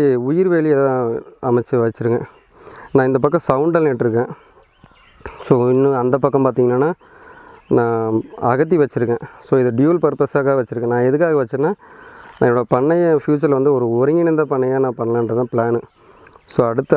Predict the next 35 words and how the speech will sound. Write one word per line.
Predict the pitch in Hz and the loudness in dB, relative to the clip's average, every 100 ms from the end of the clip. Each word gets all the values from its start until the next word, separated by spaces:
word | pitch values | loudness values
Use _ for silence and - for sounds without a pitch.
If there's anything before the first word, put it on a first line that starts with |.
| 120 | 0
ஆடு | 131 147 | 0 0
வளர்க்கலான்னு | 131 123 127 131 120 | 0 0 0 0 -2
ஒரு | 113 | -4
பிளான்ல | 113 120 123 | -2 0 -2
இருக்கேன். | 113 117 143 - _ _ _ _ - - - - | -2 -6 -12 -20 _ _ _ _ -20 -20 -20 -4
So | 135 | 0
இது | 120 131 | 2 2
மாதிரி | 147 135 | 2 0
பசுந்தீவனம் | 127 180 170 156 147 | 2 2 2 2 2
இருந்தா | 131 131 147 139 | 2 2 2 0
நமக்கு | 127 113 123 113 120 | 0 -2 -2 0 0
ஆடு | 139 | 0
வளர்க்குறதுக்கு | 135 123 117 127 127 | 0 -2 -6 -6 -2
கொஞ்சம் | 120 113 | -2 -2
ஈஸியா | 127 135 120 | -2 0 0
இருக்கும். | 107 117 - - - - - | -2 -6 -12 -20 -20 -18 0
நம்ம | 120 104 | 0 2
தீவனத்தை | 131 139 135 123 127 120 117 110 | 2 2 0 2 2 2 2 2
இதுலேருந்து | 113 120 123 | 2 2 0
எடுத்துக்கலாம். | 113 113 120 127 220 226 | 0 -2 0 0 -2 -2
அதே | 135 151 | 0 0
சமயம் | 151 151 151 | 0 0 0
நம்ம | 143 131 123 127 - - - _ | 0 0 -2 -6 -16 -20 -20 _
இந்த | - - | -4 0
செடி | 147 160 | 2 2
கொஞ்சம் | 151 131 127 | 2 2 2
வளர்ந்ததுக்கப்புறம் | 139 131 127 117 147 | 0 0 0 0 0
நம்ம | 131 120 | 0 0
இதுலேருந்து | 117 120 123 131 123 117 120 - - _ _ _ - | 0 0 2 2 2 0 -2 -8 -20 _ _ _ -2
இந்த | 123 | 0
வலையோட | 120 127 131 131 | 2 0 0 -2
சப்போர்ட்டுக்கு | 113 123 127 127 | 0 0 2 0
நம்ம | 120 | 0
ஃப்யூச்சரில் | 131 120 117 113 | -2 -2 -4 -4
கட்டிக்கலாம். | 110 110 - | -2 -2 -4